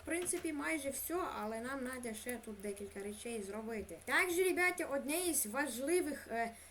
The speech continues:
е, вещей в моєму доміку, це то, що в мене тут є сундук. А в сундуку я сюди поставив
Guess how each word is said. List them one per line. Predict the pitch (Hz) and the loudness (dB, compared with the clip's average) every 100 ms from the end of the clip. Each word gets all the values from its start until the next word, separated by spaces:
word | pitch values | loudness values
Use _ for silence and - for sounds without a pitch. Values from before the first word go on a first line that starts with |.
| - | -8
е, | 233 247 | -2 0
вещей | 262 262 - 311 330 | 0 -2 0 2 2
в | |
моєму | 277 285 254 | 2 2 2
доміку, | 208 294 415 370 294 | 2 2 2 0 -2
це | 247 | -2
то, | 220 285 349 | 0 2 2
що | 320 | 0
в | 240 | -2
мене | 269 311 | 0 0
тут | 294 240 214 | -2 -6 -4
є | 277 302 | -2 2
сундук. | - 269 277 240 330 247 - - - - - - - | 2 2 0 4 4 2 -2 -16 -20 -18 -18 -14 -4
А | 214 | -2
в | 214 | 0
сундуку | 277 277 254 - 277 427 | 2 2 0 -2 2 6
я | 370 302 | 6 4
сюди | 277 269 240 | 0 -2 -2
поставив | 240 - 208 311 339 | -6 -4 -2 2 0